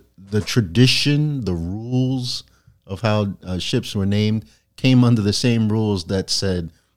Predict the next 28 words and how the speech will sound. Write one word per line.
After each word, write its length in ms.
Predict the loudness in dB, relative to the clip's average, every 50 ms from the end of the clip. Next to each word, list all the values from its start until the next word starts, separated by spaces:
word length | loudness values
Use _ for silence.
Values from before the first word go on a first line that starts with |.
| _ _
black 260 | -6 -6 -6 -6 -4
people 240 | -4 -4 -2 -2 -2
could 200 | -2 -2 -2 -2
only 220 | 0 0 0 -2
be 200 | -2 -4 -4 -4
mess 240 | -2 0 0 2 4
stewards. 600 | 4 2 2 0 -6 -8 -8 -10 -12 -14 -18 -20 _ _ _ _ _ _ _ _ _ _ _
So 220 | -8 -2 0 2
you 180 | 4 4 4 4
know 160 | 4 4 4
what? 300 | 2 2 0 -2 -4 -8 _ _ _ _ _ _ _ _ _ -2
I'm 180 | 0 2 2 2
okay 360 | 2 0 0 2 6 8 8
<laughs> 0 |
with 240 | 8 8 4 0 2
breaking 420 | 2 4 4 4 4 0 0 0
protocols. 880 | -2 0 2 4 4 4 2 -4 -4 -6 -6 -6 -6 -10 -12 -16 -20 -20 _ _ _ _ _ _
It's 200 | -4 -2 -2 -2
twenty 360 | -4 -2 2 4 4 4 4
twenty. 440 | 2 0 0 2 2 2 0 -2 -8 -14 _ _ _
Let's 180 | -2 0 0 0
break 300 | 4 6 6 6 6 6
a 80 | 4
lot 280 | 4 6 4 4 4 2
more 360 | 0 2 2 2 0 0 -2 -4 _ _ _
protocols, 760 | -2 2 2 4 4 2 -2 -4 -6 -6 -6 -8 -10 -10 -8
all 80 | -6 -2
right? 260 | 0 0 -2 -2